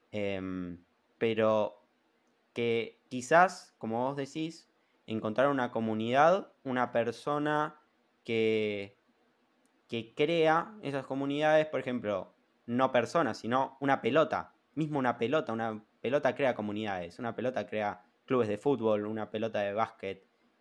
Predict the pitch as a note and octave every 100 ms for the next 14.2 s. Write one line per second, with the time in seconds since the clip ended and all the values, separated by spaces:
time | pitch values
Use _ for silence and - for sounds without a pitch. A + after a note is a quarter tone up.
0 | _ G#2+ G2+ F#2+ F2+ _ _ - A2 G2+
1 | A2+ B2 - - F#2+ F#2+ _ _ _ _
2 | - A#2 A2 G#2+ G2 - _ _ - A2
3 | G#2 G#2 G#2+ B2 B2+ B2 B2 _ _ _
4 | - G#2+ A#2 A2+ G#2+ C3+ C#3+ - _ -
5 | A2 A#2 A2+ - _ _ _ _ _ A#2+
6 | B2 A#2+ A#2+ A2 G#2+ - C3 C3 - -
7 | C#3+ C3+ A#2 A#2+ A#2+ A#2 - C3+ B2+ B2+
8 | - _ _ _ - A#2+ C#3+ D3+ C3+ A#2
9 | C#3 C#3 D#3 D3 G2 F2 _ _ _ _
10 | A2 G#2+ G#2 G#2 A#2 A2+ A#2 C3+ D#3 E3
11 | D#3+ D#3+ E3 C#3 B2+ D3 D3 D3 D#3 D3+
12 | D#3+ D#3 A2 G#2 A2 B2 A#2 G2+ F#2+ -
13 | _ B2+ A2 - A2+ A2+ B2 A2+ G#2 G2
14 | F#2 -